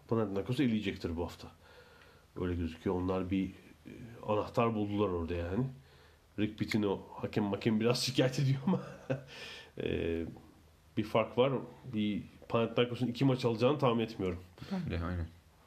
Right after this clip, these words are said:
Speaker 1: Orada tabii yani rövanş maçlarındaki seyircileri düşününce Panathinaikos, Žalgiris, e, Baskonya yani Barcelona'nın salonu çok büyük değil.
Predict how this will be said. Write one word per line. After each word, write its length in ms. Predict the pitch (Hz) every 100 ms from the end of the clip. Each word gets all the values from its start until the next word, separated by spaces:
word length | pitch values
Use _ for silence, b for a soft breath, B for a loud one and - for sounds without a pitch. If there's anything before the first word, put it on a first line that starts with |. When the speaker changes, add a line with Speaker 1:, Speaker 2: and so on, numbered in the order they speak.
| - -
Speaker 1:
Orada 240 | 98 90 -
tabii 160 | 107 139
yani 320 | 127 127 120
rövanş 320 | 117 127 127
maçlarındaki 420 | 131 127 139 139
seyircileri 340 | 143 135 143 143
düşününce 420 | 139 185 196 147
Panathinaikos, 840 | 127 120 120 139 135 156 202 - B B B -
Žalgiris, 1000 | 98 110 113 113 120 107 - - - - b b b b - -
e, 260 | 90 87 87 82 98 85 90
Baskonya 480 | 101 - 127 123
yani 160 | 113 113
Barcelona'nın 400 | 117 117 127 120
salonu 220 | 120 107 104
çok 240 | 101 -
büyük 180 | 104 -
değil. 200 | 196